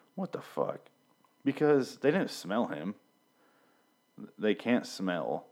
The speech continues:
I, I hate, if you think a zombie can smell, I, I realize zombies don't make any sense, and I know that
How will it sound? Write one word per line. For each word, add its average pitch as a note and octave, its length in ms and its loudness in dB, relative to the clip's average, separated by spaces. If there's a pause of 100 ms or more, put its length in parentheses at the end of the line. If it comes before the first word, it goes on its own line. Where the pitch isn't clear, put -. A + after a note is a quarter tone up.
I, G#2 260 0
I G#2 40 2
hate, A#2 420 0 (340)
if - 140 -10
you A#2+ 80 -2
think A#2 200 -2
a A2 80 4
zombie F2+ 320 0
can E2+ 140 -6
smell, E2 580 -2 (2000)
I, - 100 0 (100)
I C#3 80 4
realize E3+ 680 6 (540)
zombies A2+ 420 4
don't G2+ 140 4
make F#2+ 160 0
any F#2 160 -2
sense, - 500 -8 (480)
and G2+ 100 -6
I G2 60 2
know F#2 220 4
that F#2+ 360 4